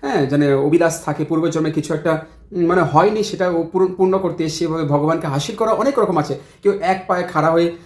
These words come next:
তপস্যা করে, হুম, কেউ হাত উঁচু করে তপস্যা করে, কেউ অ-, অ-, তপস্যা করার অনেক ধরন না, ধরন আছে, ঠিক আছে? কেউ হাত উ-, এক হাত উঁচু করে তপস্যা করছে, কেউ এক পাও দাঁড়িয়ে ও তপস্যা করে, কেউ সারা জীবন দাঁড়িয়ে আছে। তো তপস্যা করার অনেক অঙ্গভঙ্গ, অনেক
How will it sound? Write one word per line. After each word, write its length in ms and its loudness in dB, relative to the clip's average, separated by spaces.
তপস্যা 380 -2
করে, 320 2
হুম, 200 -8
কেউ 260 4
হাত 240 -2
উঁচু 160 0
করে 200 2
তপস্যা 360 -2
করে, 340 0
কেউ 120 2
অ-, 420 -4
অ-, 80 -2
তপস্যা 420 0
করার 160 4
অনেক 340 -2
ধরন 220 0
না, 160 0
ধরন 260 0
আছে, 440 -2
ঠিক 100 -6
আছে? 280 -2
কেউ 100 2
হাত 340 -4
উ-, 140 -2
এক 180 -2
হাত 140 2
উঁচু 200 -2
করে 120 0
তপস্যা 360 -2
করছে, 320 -2
কেউ 100 2
এক 320 -2
পাও 160 4
দাঁড়িয়ে 260 2
ও 60 2
তপস্যা 460 -2
করে, 80 -2
কেউ 160 2
সারা 260 0
জীবন 240 0
দাঁড়িয়ে 300 2
আছে। 300 -2
তো 80 -4
তপস্যা 380 0
করার 200 2
অনেক 340 -4
অঙ্গভঙ্গ, 460 4
অনেক 460 -2